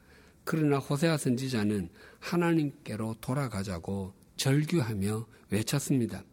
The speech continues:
그가 그렇게 할 수 있었던 이유는 하나님을 외면하고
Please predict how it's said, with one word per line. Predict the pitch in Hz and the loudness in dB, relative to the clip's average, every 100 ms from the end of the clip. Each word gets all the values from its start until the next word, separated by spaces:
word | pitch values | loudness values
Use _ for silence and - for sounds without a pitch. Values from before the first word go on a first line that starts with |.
| _ - - - - | _ -20 -18 -18 -4
그가 | - 175 160 | 2 4 4
그렇게 | - 175 170 156 | 4 0 2 2
할 | 165 165 | 4 2
수 | 190 | 0
있었던 | 165 160 151 139 127 | 0 -2 0 2 2
이유는 | 120 147 143 117 107 - - - - - - - | 2 4 4 4 0 -4 -18 -20 -20 -20 -12 2
하나님을 | 196 202 196 170 151 123 | 6 8 10 8 6 6
외면하고 | 117 131 139 127 107 87 | 4 6 4 2 -2 -6